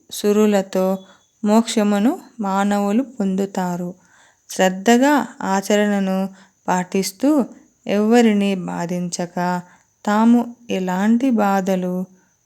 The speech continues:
పొందక నిర్మల మనస్కులై విష్ణు భక్తి పరాయణులుగా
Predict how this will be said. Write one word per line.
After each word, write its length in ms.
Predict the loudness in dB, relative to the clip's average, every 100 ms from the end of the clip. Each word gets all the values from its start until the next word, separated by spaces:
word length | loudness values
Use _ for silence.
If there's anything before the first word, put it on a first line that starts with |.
| _ _ -4
పొందక 720 | 0 0 0 0 -2 -2 -4 -10 _ _ -6
నిర్మల 720 | -2 0 2 4 4 2 0 -6 -20 _ -2
మనస్కులై 880 | 2 2 0 -2 0 2 0 -2 -8 _ _ _ -8 -8 -2
విష్ణు 500 | -2 -2 0 2 2
భక్తి 680 | 0 -6 -4 -2 0 -4 -6 -2
పరాయణులుగా 1080 | 2 4 4 4 4 2 0 0 0 -2